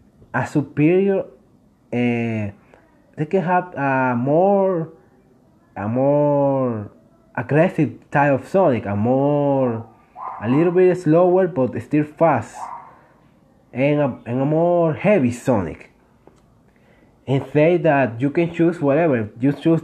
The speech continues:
what, what you think is superior, because they are, their rivalry is, is that they, Metal Sonic even once thought he was the original Sonic, so put it that way, it would be very cool. If, and not only that,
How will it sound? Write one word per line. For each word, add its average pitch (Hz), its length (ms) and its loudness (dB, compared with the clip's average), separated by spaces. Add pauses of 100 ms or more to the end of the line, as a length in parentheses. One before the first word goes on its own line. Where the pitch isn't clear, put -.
what, 135 720 -2
what 139 140 -2
you 170 100 2
think 165 240 2
is 160 60 -10
superior, 139 680 2 (920)
because 147 640 0 (200)
they 147 160 2
are, 185 260 2
their 147 160 0
rivalry 180 440 2
is, 170 120 0 (200)
is 147 400 -2
that 123 360 -2
they, 147 420 0 (440)
Metal 202 200 2
Sonic 196 220 2
even 170 280 2
once 165 280 0
thought 156 320 -2
he 170 80 -2
was 160 200 0
the 143 140 -2
original 160 360 2
Sonic, 208 340 -2
so 127 400 0 (580)
put 139 180 2
it 180 80 2
that 196 160 2
way, 185 440 2
it 160 40 2
would 190 200 -4
be 220 260 -4
very 208 360 0
cool. 240 360 2
If, 147 140 2 (240)
and 165 560 0
not 185 120 0
only 208 160 0
that, 151 480 0